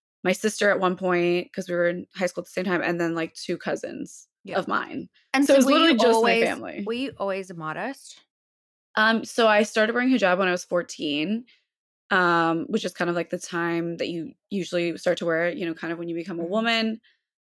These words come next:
Speaker 1: Um, but yeah, like, my, my parents definitely, like, I wouldn't, I wouldn't wanna say enforced, but, like, they encouraged and, um, influenced us to be, to dress pretty modestly 'cause, you know, that's, like, a part of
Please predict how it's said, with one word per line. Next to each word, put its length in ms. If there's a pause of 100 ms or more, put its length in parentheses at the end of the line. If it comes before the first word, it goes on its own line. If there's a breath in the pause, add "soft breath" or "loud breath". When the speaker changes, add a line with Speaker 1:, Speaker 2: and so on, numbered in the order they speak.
(120)
Speaker 1:
Um, 600 (320)
but 100
yeah, 200
like, 140
my, 240
my 140
parents 400
definitely, 540
like, 320 (800)
I 60
wouldn't, 220
I 40
wouldn't 180
wanna 160
say 260
enforced, 760
but, 140
like, 340 (320 soft breath)
they 300
encouraged 840
and, 400 (100)
um, 600 (360)
influenced 840
us 280
to 120
be, 460
to 120
dress 380
pretty 220
modestly 760
'cause, 180
you 80
know, 160
that's, 320
like, 140
a 60
part 220
of 200